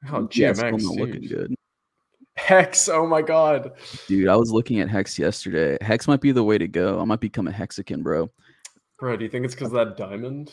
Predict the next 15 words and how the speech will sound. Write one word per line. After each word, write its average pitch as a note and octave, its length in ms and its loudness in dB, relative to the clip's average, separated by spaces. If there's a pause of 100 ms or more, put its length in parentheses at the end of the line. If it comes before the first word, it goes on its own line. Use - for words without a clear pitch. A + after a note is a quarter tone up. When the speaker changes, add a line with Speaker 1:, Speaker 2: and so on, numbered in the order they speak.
(120)
Speaker 2:
Yeah, G#2 200 0
it's G#2 180 -2
the A2 140 -4
diamond. F#2 640 -4 (120)
Richard A2+ 320 0
Heart A2 220 2
and A2+ 80 0
his G#2 160 -4
fucking G#2 520 -4 (200)
quantum G#2 580 -2
diamond F#2 640 -2 (240)
looks G2+ 300 -6
<laughs> - 1200 -6
the A2+ 200 4
Enigma. G#2+ 680 2